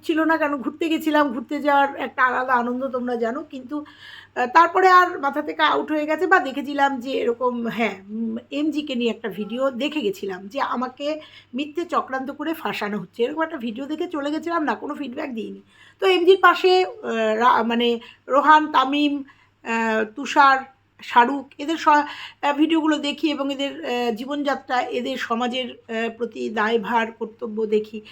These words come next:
দেখে এদের ভিডিও করেছি, এদের পাশে থেকেছি, সোনা মামা-, মামামের পাশে, তা ছোট্ট তামিমের পাশে, আহ, ছিলাম, ওদের নিয়ে ভিডিও করেছি দীর্ঘদিন। তারপরেও সর্বোপরি, আহ, এমজি যখন ভীষণ অসুস্থ হয়েছিল, কিডনির একটা অপারেশন হয়েছিল,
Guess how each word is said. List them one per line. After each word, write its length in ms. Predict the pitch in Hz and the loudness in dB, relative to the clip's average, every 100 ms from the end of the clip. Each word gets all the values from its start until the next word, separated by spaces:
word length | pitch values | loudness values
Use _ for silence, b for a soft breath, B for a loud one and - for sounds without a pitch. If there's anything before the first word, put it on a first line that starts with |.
| B B | B B
দেখে 160 | 330 392 | -2 2
এদের 220 | 359 359 | 4 4
ভিডিও 280 | 294 302 320 | 4 4 2
করেছি, 340 | 320 285 302 | 0 -4 -4
এদের 160 | 269 277 | -4 -4
পাশে 280 | 262 - 247 | -4 -4 -8
থেকেছি, 300 | 262 254 262 | -8 -8 -8
সোনা 260 | - 254 | -6 -4
মামা-, 360 | 247 240 247 254 | -2 -2 -4 -6
মামামের 500 | 247 240 240 240 233 | -4 -4 -4 -2 -2
পাশে, 240 | 233 233 226 | -4 -2 -2
তা 200 | 240 233 | 0 -2
ছোট্ট 280 | 311 302 | -4 -6
তামিমের 460 | 254 254 247 254 262 | -2 -2 -2 -6 -6
পাশে, 320 | 277 247 247 233 B B B _ | -6 -6 -6 -8 B B B _
আহ, 100 | 294 294 | -4 6
ছিলাম, 340 | 370 359 349 | 8 8 6
ওদের 180 | 262 269 | 0 -2
নিয়ে 140 | 285 | -2
ভিডিও 260 | 240 233 269 | -2 -4 -6
করেছি 300 | 269 269 302 | -6 -8 -8
দীর্ঘদিন। 540 | 240 233 240 285 302 - | -6 -6 -6 -4 -4 -2
তারপরেও 420 | 254 240 330 370 | -2 0 0 0
সর্বোপরি, 600 | - 226 262 294 277 320 B B B B - | 2 -2 -2 -2 -2 -2 B B B B -2
আহ, 340 | 240 247 - | 0 0 0
এমজি 260 | 302 320 339 | 0 2 2
যখন 220 | 302 269 | 2 -2
ভীষণ 260 | 233 269 | -4 -4
অসুস্থ 380 | 254 233 302 - | -4 -4 -6 -6
হয়েছিল, 320 | 247 240 247 | -6 -4 -6
কিডনির 520 | 247 269 226 254 262 254 | -6 -8 -8 -4 -4 -6
একটা 220 | 240 - 226 | -12 -6 -6
অপারেশন 460 | 214 277 - 269 | -4 -6 -4 -2
হয়েছিল, 360 | 226 226 220 | -2 -4 -6